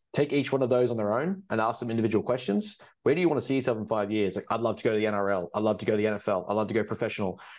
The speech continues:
Because it's, it's a fear factor to speak up and actually say to the world what it is you want out of fear of being mocked and made fun of. 'Cause we have such a,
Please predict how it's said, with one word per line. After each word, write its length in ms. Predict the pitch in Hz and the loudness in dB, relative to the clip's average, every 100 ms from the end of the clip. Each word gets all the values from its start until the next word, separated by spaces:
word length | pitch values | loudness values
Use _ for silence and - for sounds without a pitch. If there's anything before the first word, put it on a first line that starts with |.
| - _ _ - | -20 _ _ -2
Because 300 | - 151 135 | 0 2 2
it's, 180 | 123 - | 0 0
it's 120 | 127 | 0
a 60 | 123 | 0
fear 460 | - - 147 175 180 | -2 0 6 6 6
factor 560 | 156 117 - 107 104 - _ _ | 2 -2 -2 -2 -2 -6 _ _
to 120 | - - | 2 2
speak 440 | - - 147 - | 4 4 4 6
up 220 | 143 123 | 2 2
and 80 | 117 | -2
actually 360 | 123 123 131 113 | -2 -2 0 0
say 380 | - - 135 | 0 0 0
to 100 | 135 | -2
the 80 | 123 | -2
world 340 | 110 113 127 110 | 0 2 2 2
what 120 | 117 | 0
it 100 | 117 | 0
is 100 | 107 | -2
you 140 | 104 | 0
want 260 | 107 147 110 | 2 2 0
out 80 | 107 | -4
of 100 | 107 | -4
fear 220 | - 127 | 2 2
of 40 | 113 | 4
being 200 | 113 101 | 2 2
mocked 220 | 117 - | 0 0
and 80 | 110 | -2
made 120 | 98 | -2
fun 140 | 143 | 0
of. 200 | 147 90 - | -2 -4 -4
'Cause 160 | 117 | 0
we 80 | 110 | 2
have 200 | 117 135 | 0 -2
such 220 | - 123 | -4 0
a, 260 | 127 113 | 2 0